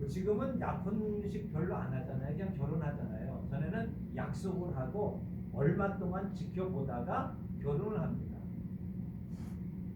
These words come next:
그래서 결혼과 약혼 그 사이에 기간이 있어요. 얼마나 기간이. 그래서 약속은 했지만,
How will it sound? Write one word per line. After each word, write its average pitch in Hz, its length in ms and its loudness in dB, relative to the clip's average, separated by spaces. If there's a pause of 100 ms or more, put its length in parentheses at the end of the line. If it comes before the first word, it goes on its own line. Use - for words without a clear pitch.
(120)
그래서 - 380 2 (200)
결혼과 208 1500 4 (380)
약혼 190 720 0
그 196 220 4
사이에 214 800 0
기간이 202 440 2
있어요. - 240 0 (320)
얼마나 147 420 2
기간이. - 280 -2 (680)
그래서 240 200 2
약속은 240 480 2
했지만, - 640 2